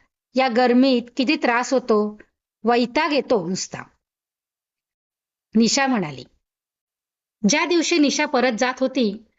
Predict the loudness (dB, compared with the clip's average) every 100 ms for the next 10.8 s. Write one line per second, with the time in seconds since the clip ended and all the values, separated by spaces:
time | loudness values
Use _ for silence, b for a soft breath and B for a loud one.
0 | _ _ -2 0 0 2 2 2 2 2
1 | 0 -2 -6 b b _ -2 0 0 -2
2 | 0 0 2 0 -2 -8 _ _ _ _
3 | _ 2 4 2 2 0 0 2 2 2
4 | 0 0 2 2 0 -6 -14 _ _ _
5 | _ _ _ _ _ 0 2 2 -2 -4
6 | -10 _ _ _ _ _ _ _ -2 0
7 | 2 0 0 0 2 0 0 0 -2 -2
8 | -4 -4 _ _ _ _ _ -2 2 4
9 | 2 2 0 -4 -10 -18 _ _ _ _
10 | _ _ 0 4 4 4 2 0